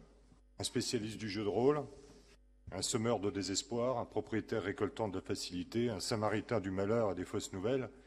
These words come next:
qui, de surcroît, euh, fonde son intervention sur un certain nombre d'analyses que ses conseillers lui auront probablement fournies et qu'ils auront mal analysées. Nous avons toute une séance de deux jours pour remettre les choses en ordre et pour,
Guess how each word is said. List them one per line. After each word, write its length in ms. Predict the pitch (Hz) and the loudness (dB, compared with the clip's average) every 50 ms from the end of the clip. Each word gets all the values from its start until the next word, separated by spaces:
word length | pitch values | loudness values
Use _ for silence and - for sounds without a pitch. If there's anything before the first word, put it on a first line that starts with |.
| - - - - - - - - - - - - - - | -20 -20 -20 -20 -20 -20 -20 -20 -20 -20 -20 -20 -20 -14
qui, 160 | - - 117 101 | -10 -8 -6 -2
de 160 | 95 110 110 | 0 0 2
surcroît, 680 | - - 127 - - - - 135 147 151 147 139 123 104 | 4 4 4 2 2 4 6 8 10 10 8 8 4 2
euh, 140 | 98 90 78 - - - - - - - - - - - | 0 -4 -6 -10 -14 -20 -20 -20 -20 -20 -20 -20 -20 -18
fonde 400 | - - - 139 135 127 107 95 | -14 0 4 4 4 4 2 0
son 220 | 92 - - 110 101 | -4 -4 -4 -4 -4
intervention 640 | 104 101 110 101 92 98 98 - - - 127 123 | -4 -2 -4 -4 -4 -6 -6 -8 -6 -6 -6 -6
sur 160 | - - 98 95 | -6 -6 -8 -6
un 40 | |
certain 320 | 92 - 107 - - 110 107 | -4 -4 -6 -4 -4 -2 -2
nombre 280 | 110 113 101 87 95 | -2 -2 -2 -4 -4
d'analyses 520 | 87 95 90 87 90 90 107 131 120 - - | -4 -4 -6 -6 -6 -6 -6 -6 -6 -8 -8
que 140 | - - - | -8 -8 -8
ses 160 | - - - | -8 -8 -10
conseillers 600 | - 95 87 - - 98 95 104 120 120 120 - - - - - - - - - - | -10 -12 -10 -8 -8 -6 -4 -4 -4 -4 -4 -6 -10 -18 -20 -20 -20 -20 -20 -14 -8
lui 100 | 90 101 | -4 -2
auront 160 | 104 107 104 | -2 -2 -4
probablement 440 | - - 110 101 101 101 98 95 92 | -2 -2 -2 -2 -2 -2 -2 -4 -6
fournies 600 | - - 120 117 117 123 131 147 156 156 151 - - - - - - | -4 -4 -4 -2 -2 -2 -2 -4 -4 -8 -12 -16 -18 -20 -20 -12 -8
et 160 | 113 113 117 | -6 -6 -6
qu'ils 340 | 113 - - - 101 90 90 | -6 -10 -14 -14 -12 -8 -4
auront 180 | 107 117 143 139 - - 82 | -2 -2 -2 -4 -6 -12 -12
mal 320 | 85 104 127 143 139 117 | -6 2 4 4 4 4
analysées. 520 | 104 95 92 90 82 80 76 69 69 65 - - - - - - - - - | 2 0 -2 -4 -6 -8 -12 -14 -16 -18 -18 -20 -20 -20 -20 -20 -20 -20 -14
Nous 140 | 98 92 117 | -8 -6 -4
avons 180 | 120 104 117 113 | -4 -4 -6 -8
toute 220 | - 160 - - | -8 -10 -12 -10
une 80 | 139 117 | -8 -6
séance 320 | - - 123 117 107 85 | -4 -2 -2 -2 -2 -2
de 100 | 95 95 | -4 -6
deux 140 | 85 92 90 | -4 -6 -6
jours 420 | 80 87 95 107 135 143 139 - - - - - - - - - | -6 -6 -2 0 0 0 -2 -4 -12 -20 -20 -20 -20 -20 -20 -18
pour 120 | - 117 120 | -8 -6 -4
remettre 360 | 131 127 123 120 - - 104 | -4 -2 -4 -6 -6 -8 -10
les 80 | 90 | -10
choses 240 | 87 - - 104 85 | -8 -8 -8 -8 -6
en 140 | 92 85 85 | -6 -6 -4
ordre 320 | 95 117 131 139 110 - - - - - - - - - - - | -4 -2 -4 -4 -6 -10 -14 -20 -20 -20 -20 -20 -20 -20 -10 -8
et 80 | 113 110 | -8 -8
pour, 420 | - - 127 123 123 107 92 - | -8 -4 -2 0 0 0 0 -2